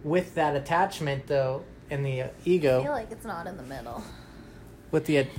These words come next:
Speaker 2: What if it's not even on? Oh, it's on.
Speaker 1: <laughs> With that attachment, though, becomes, uh,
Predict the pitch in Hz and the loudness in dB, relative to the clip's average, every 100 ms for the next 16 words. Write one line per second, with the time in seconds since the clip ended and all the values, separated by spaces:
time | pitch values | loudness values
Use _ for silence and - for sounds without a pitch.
0 | - 220 269 262 - 220 214 208 190 190 | -8 -2 -2 -2 -4 -2 -2 -2 -2 -2
1 | 185 190 180 185 - 185 185 180 - - | -2 -4 -8 -14 -8 0 0 0 -4 -10
2 | - - - 143 - - - - - - | -10 -10 -2 -2 -2 -8 -16 -18 -16 -18
3 | - - - - 147 165 143 131 139 151 | -18 -18 -6 -2 4 6 6 4 6 6
4 | - 151 127 131 123 123 135 - - - | 4 -2 0 0 2 0 -4 -12 -18 -20
5 | - - - - - - - - - - | -20 -20 -20 -20 -18 -18 -18 -20 -20 -20
6 | - - - - - - - - - - | -20 -20 -20 -20 -20 -18 -18 -18 -20 -18
7 | - - - - - - - - - - | -20 -20 -20 -20 -18 -20 -20 -20 -20 -18
8 | - - - - 139 151 143 135 131 123 | -18 -18 -10 -6 -2 2 4 4 0 -2
9 | 139 123 113 110 | 0 2 2 -2